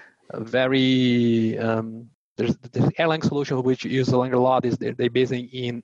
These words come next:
the United Kingdom, I think. And then Elixir, although we, we, we thought about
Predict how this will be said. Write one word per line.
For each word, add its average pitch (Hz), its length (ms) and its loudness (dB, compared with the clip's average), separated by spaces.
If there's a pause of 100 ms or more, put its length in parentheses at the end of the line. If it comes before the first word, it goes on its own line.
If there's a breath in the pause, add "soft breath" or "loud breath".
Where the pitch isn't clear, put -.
(100)
the 123 100 0
United 123 280 0
Kingdom, 131 340 -2
I 120 80 2
think. 143 520 -2 (540 loud breath)
And 151 220 0
then 156 520 2 (160)
Elixir, 147 720 2 (140)
although 143 240 2
we, 147 200 4
we, 131 240 2
we 123 180 2
thought 151 280 2
about 131 420 2